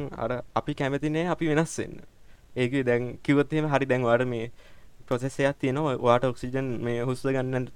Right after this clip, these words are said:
නැතුව ඔයාට ඕසෝන් හුස්ස ග-, හුස්ම ගන්න මේ ඕ ත්‍රී හුස්ම ගන්න හදන්න පුළුවන්. හැබැයි ඒකට මෙහෙමයි ඔයාව වෙනස් කරන්න වෙනවා. එහෙම සීන් එකක් කිව්වොත් එහෙම කවුරුත් කැමති නෑනේ.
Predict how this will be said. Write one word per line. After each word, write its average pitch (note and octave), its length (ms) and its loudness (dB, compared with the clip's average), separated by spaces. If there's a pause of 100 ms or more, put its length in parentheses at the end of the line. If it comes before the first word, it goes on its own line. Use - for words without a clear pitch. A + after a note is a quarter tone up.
(100)
නැතුව C3 280 2
ඔයාට C3+ 260 6
ඕසෝන් C#3 400 2
හුස්ස C#3+ 160 -4
ග-, C#3 240 0
හුස්ම C3+ 460 -4
ගන්න C#3+ 340 2
මේ C3+ 220 -2
ඕ B2 200 2
ත්‍රී C#3 200 -2
හුස්ම C#3+ 260 -2
ගන්න D3 220 0
හදන්න D3 360 0
පුළුවන්. C#3 380 -4 (400)
හැබැයි C#3 340 2
ඒකට C#3 220 2
මෙහෙමයි C#3 320 0
ඔයාව C3+ 240 4
වෙනස් B2+ 240 0
කරන්න C3 260 0
වෙනවා. D3 160 -2
එහෙම C#3+ 180 0
සීන් C#3+ 220 -2
එකක් C#3+ 140 0
කිව්වොත් C#3+ 160 -2
එහෙම D#3 100 0
කවුරුත් B2 320 4
කැමති A#2+ 300 0
නෑනේ. F#3+ 360 0